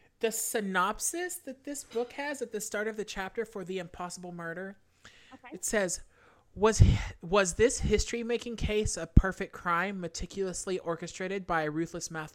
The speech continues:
Speaker 1: mastermind, or was the prime suspect just another innocent victim?"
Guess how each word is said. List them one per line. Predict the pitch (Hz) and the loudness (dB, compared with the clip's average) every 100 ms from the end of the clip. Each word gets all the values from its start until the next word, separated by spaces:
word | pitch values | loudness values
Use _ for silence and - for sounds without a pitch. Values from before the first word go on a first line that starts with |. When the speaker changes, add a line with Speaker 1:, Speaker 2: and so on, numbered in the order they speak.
| - | -8
Speaker 1:
mastermind, | 175 175 170 208 214 214 226 233 - _ - - - - | 2 2 2 -6 -6 -6 -6 -10 -14 _ -20 -20 -16 -10
or | 180 | -6
was | 180 175 | -6 -6
the | 175 | 4
prime | - 180 190 202 | 6 6 2 -2
suspect | - 170 - - - - | -4 -4 -2 -4 -4 -8
just | 156 - | -10 -10
another | 156 160 151 165 | -8 -6 -4 -4
innocent | - 151 147 - 156 | -6 -10 -10 -10 -10
victim?" | 147 135 - - 71 123 | -12 -12 -12 -14 -14 -16